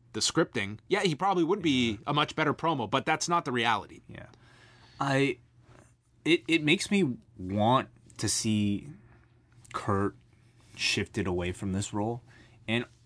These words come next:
Speaker 2: I think ultimately what we all want is to see Kurt Angle wrestle. And I think at this point, a WrestleMania match, you know, is, is a prime spot for him against Seth Rollins.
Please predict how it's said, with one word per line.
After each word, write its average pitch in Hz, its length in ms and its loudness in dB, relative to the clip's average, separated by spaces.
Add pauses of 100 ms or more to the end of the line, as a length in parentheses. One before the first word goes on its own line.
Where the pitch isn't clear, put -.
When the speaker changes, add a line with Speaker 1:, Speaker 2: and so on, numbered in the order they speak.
(340)
Speaker 2:
I 127 80 -2
think 208 160 -2
ultimately 113 480 0
what 117 160 -2
we 107 120 0
all 127 240 4
want 131 340 2 (340)
is 95 420 -2
to - 140 -6
see 117 180 0
Kurt 107 220 2
Angle 92 320 2
wrestle. - 480 -2 (480)
And 92 120 0
I 95 80 4
think 107 280 2 (280)
at 95 140 -2
this 113 140 4
point, 104 340 2
a 92 80 -2
WrestleMania 104 580 4
match, 92 540 0 (560)
you 107 140 2
know, 104 360 2
is, 95 600 0 (240)
is 98 160 0
a 95 40 0
prime 104 1000 0 (100)
spot 101 460 0
for 107 300 -2
him 117 480 2 (920)
against 113 320 -2
Seth 170 180 2
Rollins. 190 560 2